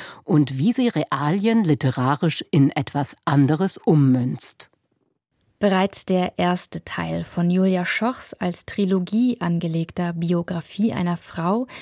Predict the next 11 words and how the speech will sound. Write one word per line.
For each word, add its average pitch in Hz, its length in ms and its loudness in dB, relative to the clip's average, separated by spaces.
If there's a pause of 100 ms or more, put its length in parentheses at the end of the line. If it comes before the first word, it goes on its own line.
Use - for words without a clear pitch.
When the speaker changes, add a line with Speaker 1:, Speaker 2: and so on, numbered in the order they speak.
(180)
Speaker 2:
im 175 160 0
vergangenen 180 560 2
Jahr 185 240 0
erschienen, 208 460 2 (320)
war 190 80 2
nicht 240 260 2
nur 202 220 -2
ein 185 240 0
offenkundig 190 760 -2
autofiktionaler 180 1000 0
Roman, 185 500 2